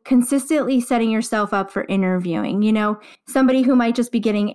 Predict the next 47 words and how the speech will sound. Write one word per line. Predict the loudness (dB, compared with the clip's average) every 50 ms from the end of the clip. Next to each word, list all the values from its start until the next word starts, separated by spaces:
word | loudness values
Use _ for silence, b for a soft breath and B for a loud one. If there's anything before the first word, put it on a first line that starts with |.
| _ -2
into | 2 2 2 2 2 0
the | -2 -2
job | 0 0 0 0 0 -2
market, | -4 -4 -6 -8 -8 -8
or | -8
somebody | -4 -2 -2 0 0 0
who | 0 2 0
might | 0 0 -2 -4
be | -4
jumping | -4 -2 -2 -2 -2 -2 -2
back | -2 -2 -2 -2 0 2
into | 2 2 2 0
the | -2 -2
job | -2 0 -2 0 -2
market, | -2 -4 -4 -6 -6 -6 -6
or | -6 -8
somebody | -6 -4 -4 -2 -2 -2
who's | -2 0
looking | -2 -2 0 2 2 2
for | 2 0 -2
a | -2
new | 0 -2 -2 -2
job | -2 -2 -2 -2 -2 -2 -4 -4
and | -2 -2 0 0
they | 0 0 2 2 2
need | 0 0 0 0 0 -2 -4
to | -8
practice | -12 -10 -6 -4 -4 -4 -4 -4 -4 -6 -6 -6 -6
these | -8 -8 -8 -8
conversations. | -6 -4 -2 -2 0 0 -2 -2 -2 -2 -2 -2 -2 -4 -6 -8 -8 -8 -10 -10 -12 B B B B B B B B B B -4
Um, | -2 -2 0 0 -2 -4 -4 _ _ _ -8
having | -4 -2 0 2 2 2
conversations | 2 2 2 2 2 2 2 0 0 2 2 2 2 2
with | 0 0 0
recruiters | 0 -2 -2 -2 0 0 2 2 2 0 -2 -4 -6 -10 -14 -14 -10 -4
is | -2 0 0 0 -2 -4 -10 -14 -18 _ _ _ _ _ _ _ _ -2
is | -2 0
a | 0 0
great | 0 0 0 2 2 0
way | 0 0 2 2 0 -2
to, | -2 -4 -4 -2 -4 -4
to | -6 -8 -10
practice | -8 -6 -4 -4 -4 -4 -2 -4 -4 -4 -4
that | -6 -6 -6
compensation | -2 0 0 2 4 4 2 4 2 0 0 2 0 -2 0
<laughs> | 0 0
conversation. | 0 0 0 0 -2 -2 -2 -4 -4 -4 -6 -6 -6 -6